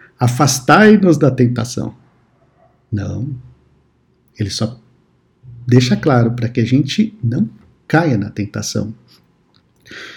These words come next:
Porque a tentação é que pre-, permite o nosso aprendizado. Veja que lindo trabalho da Amália de lutar diariamente contra esta tentação pra ela,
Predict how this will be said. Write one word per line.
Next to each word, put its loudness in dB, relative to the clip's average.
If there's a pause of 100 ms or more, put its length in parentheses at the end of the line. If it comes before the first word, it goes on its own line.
(360)
Porque 4
a 2
tentação 0
é 0
que -4
pre-, 2
permite 4
o 0
nosso -4
aprendizado. -8 (920)
Veja 6 (720)
que -6
lindo 4
trabalho 0
da -4
Amália 0 (360)
de 0 (140)
lutar 0
diariamente 0 (100)
contra 2
esta 0
tentação 0
pra -2
ela, -10